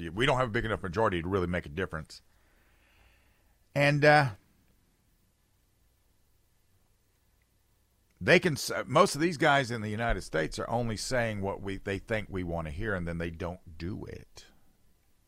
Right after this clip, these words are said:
Right? But, I mean, I think a really good, I, and I, I heard, I heard Tara talking about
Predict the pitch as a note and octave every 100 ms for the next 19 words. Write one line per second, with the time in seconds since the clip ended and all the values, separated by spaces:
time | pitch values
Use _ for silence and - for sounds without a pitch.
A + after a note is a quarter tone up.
0 | _ _ _ _ _ D#2 F2 - _ _
1 | _ _ _ _ _ _ _ _ _ _
2 | _ _ _ _ _ _ _ _ _ _
3 | _ _ _ _ _ _ _ _ _ _
4 | _ _ _ G2+ A2+ A#2+ G#2+ - - -
5 | - D3+ G#3 - F3 F2 G2+ G2+ C#3+ B2+
6 | F#2+ G#2+ E2+ G2 - G2+ F#2+ F2 F#2+ G#2
7 | A#2+ F#2+ D#2+ D#2+ F#2+ - F#2+ E2 D2 D2
8 | - - -